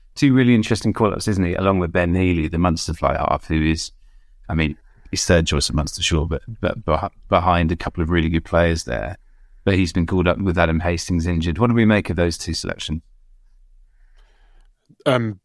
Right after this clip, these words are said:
Speaker 2: really interesting. I mean, Rory McConaughey, yeah, it's, it's, he's gonna be, he's, he's blazing a trail, really, isn't he? Uh, gonna be go-,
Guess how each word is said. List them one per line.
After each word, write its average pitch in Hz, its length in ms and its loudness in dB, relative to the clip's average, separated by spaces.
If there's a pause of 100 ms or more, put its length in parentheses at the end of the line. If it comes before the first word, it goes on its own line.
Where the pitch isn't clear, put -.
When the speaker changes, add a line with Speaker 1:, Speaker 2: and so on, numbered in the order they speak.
Speaker 2:
really 127 420 4
interesting. 131 600 0
I 135 60 2
mean, 123 300 0
Rory 131 540 0
McConaughey, 120 640 0 (1040)
yeah, 120 180 2
it's, 98 240 -8
it's, 123 160 -4
he's 113 200 -2
gonna 117 180 0
be, 104 120 -8
he's, 113 240 -2
he's 107 300 -2 (340)
blazing 117 300 2
a 107 40 -4
trail, 131 320 2
really, 101 280 0
isn't 123 160 -2
he? 101 100 0
Uh, 98 140 0
gonna 101 280 -4
be 104 80 -4
go-, 113 140 -4